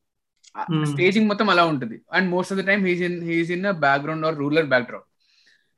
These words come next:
Speaker 2: Yeah.
Speaker 1: చిన్నోడు అర్బన్ బ్యాక్డ్రాప్ లో ఉంటాడు,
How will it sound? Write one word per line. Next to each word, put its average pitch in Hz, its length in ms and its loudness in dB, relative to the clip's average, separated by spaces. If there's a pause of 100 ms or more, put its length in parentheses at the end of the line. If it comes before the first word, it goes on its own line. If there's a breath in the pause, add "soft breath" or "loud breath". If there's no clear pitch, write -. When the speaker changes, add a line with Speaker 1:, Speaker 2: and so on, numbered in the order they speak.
(140)
Speaker 2:
Yeah. 160 380 -2
Speaker 1:
చిన్నోడు 214 340 2 (280)
అర్బన్ 170 380 2
బ్యాక్డ్రాప్ 175 400 4
లో 175 80 -4
ఉంటాడు, 160 600 -2